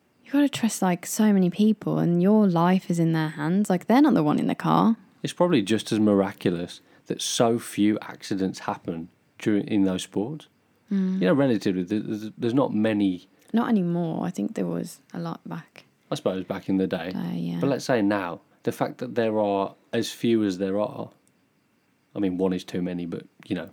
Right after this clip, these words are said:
Speaker 2: you know what I'm
Speaker 1: Yeah.
Speaker 2: saying, relatively. Even that's pretty miraculous.
Speaker 1: Yeah.
Speaker 2: But that's only because of the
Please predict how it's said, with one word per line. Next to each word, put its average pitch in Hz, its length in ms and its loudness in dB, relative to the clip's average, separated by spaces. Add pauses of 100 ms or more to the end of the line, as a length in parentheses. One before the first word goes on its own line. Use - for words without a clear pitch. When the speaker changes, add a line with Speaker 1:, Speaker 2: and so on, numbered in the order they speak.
Speaker 2:
you 92 140 0
know - 60 2
what 90 100 0
I'm 90 60 -2
Speaker 1:
Yeah. - 40 -2
Speaker 2:
saying, 98 200 -2
relatively. 98 640 -4 (760)
Even 123 180 0
that's 98 200 -4
pretty 131 160 -2
miraculous. 95 680 -4 (420)
Speaker 1:
Yeah. 175 380 -2
Speaker 2:
But 120 120 0
that's - 200 -4
only 127 220 4
because 110 580 -4 (640)
of 92 340 -2
the 95 400 -2